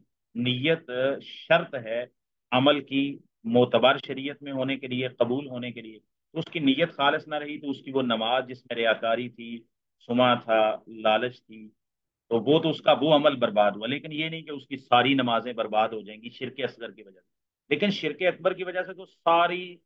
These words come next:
عبادات بندے کی غارت ہو سکتی ہیں۔ تو الا یہ کہ وہ توبہ کر لے تو اللہ تعالیٰ اس کی توبہ قبول کر لے، تو توبہ قبول ہونے سے، جب توبہ اللہ تعالیٰ قبول فرما لیتے ہیں تو پھر اس کی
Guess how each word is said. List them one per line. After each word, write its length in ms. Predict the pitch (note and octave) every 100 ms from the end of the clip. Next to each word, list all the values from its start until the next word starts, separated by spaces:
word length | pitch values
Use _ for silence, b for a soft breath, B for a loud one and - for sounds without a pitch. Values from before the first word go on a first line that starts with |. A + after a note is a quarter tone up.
| -
عبادات 640 | C#3+ B2+ A#2+ A#2 C3+ F3+ - _ _ _ _ -
بندے 220 | C3+ D3
کی 160 | D3+ C3
غارت 360 | A#2 B2 D3
ہو 100 | C3
سکتی 400 | - A#2 - A#2+
ہیں۔ 80 | A2 - _ _ _ _ -
تو 240 | G#2+ A2
الا 320 | F#2+ D3 D3 D3+
یہ 200 | C#3+ C3+
کہ 80 |
وہ 100 | B2+
توبہ 340 | B2 B2 A#2 C#3+
کر 180 | B2+ A#2+
لے 140 | A#2+
تو 120 | A#2+
اللہ 160 | A#2 B2
تعالیٰ 220 | B2 A#2+
اس 80 | -
کی 80 | B2+
توبہ 280 | A2+ A#2
قبول 320 | B2+ A2+ C3 C#3
کر 180 | B2+
لے، 140 | A#2 A2
تو 380 | _ _ - B2+
توبہ 340 | C3 B2 D3+
قبول 440 | D3 B2 B2 _ _ -
ہونے 240 | B2 D3
سے، 220 | C#3 A#2+ A#2 _ _ _ -
جب 180 | B2+ -
توبہ 200 | B2 C3+
اللہ 200 | B2+ C3+
تعالیٰ 240 | C3+ B2
قبول 280 | B2+ A#2+ D#3 D#3+
فرما 280 | B2 A#2
لیتے 300 | A#2+ A#2 G#2
ہیں 100 | A#2+
تو 140 | A#2 B2+
پھر 160 | A#2+
اس 160 | A#2 -
کی 260 | - C#3